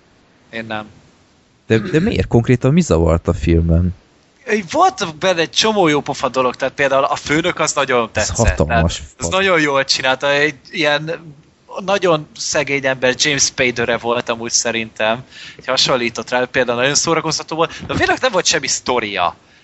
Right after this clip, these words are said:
Speaker 1: Tehát, hogy egy annyira marginális kis hülyeség volt. Tényleg,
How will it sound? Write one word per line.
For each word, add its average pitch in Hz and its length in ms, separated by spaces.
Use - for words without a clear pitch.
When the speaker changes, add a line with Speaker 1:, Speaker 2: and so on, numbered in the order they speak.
Speaker 1:
Tehát, 127 180
hogy 175 200
egy 165 240
annyira 185 540
marginális 139 840
kis - 280
hülyeség 180 360
volt. 160 140
Tényleg, 214 320